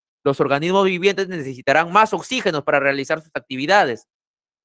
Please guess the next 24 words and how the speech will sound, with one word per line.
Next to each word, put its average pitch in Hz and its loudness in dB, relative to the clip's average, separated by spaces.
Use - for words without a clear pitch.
La 139 0
proposición 143 -6
C 156 -2
es 139 -6
correcta. 127 -4
La 160 4
D 240 6
dice, 190 -2
genera 202 0
un 247 -6
incremento 220 -2
de 233 4
la 190 4
biodiversidad 175 0
en 175 -6
un 196 -8
lago 202 2
o 202 -2
laguna. 190 -4
Chicos, 151 -8
si 233 -10
hay 196 2
eutrofización, 208 -2
entonces 214 -4